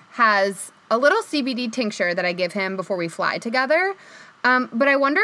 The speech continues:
about children, human children. So I remember seeing a documentary on Vice about it a long time ago. Um, parents, I think it was parents who were giving their kids C B D to soothe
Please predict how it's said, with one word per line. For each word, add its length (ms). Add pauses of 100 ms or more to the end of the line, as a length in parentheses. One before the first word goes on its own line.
about 420 (260)
children, 560 (140)
human 280
children. 380
So 280
I 100
remember 400
seeing 240
a 40
documentary 580
on 100
Vice 300
about 220
it 80
a 40
long 320
time 260
ago. 400 (380)
Um, 460
parents, 420
I 140
think 240
it 100
was 160
parents 380
who 80
were 80
giving 260
their 140
kids 280
C 160
B 140
D 140
to 100
soothe 400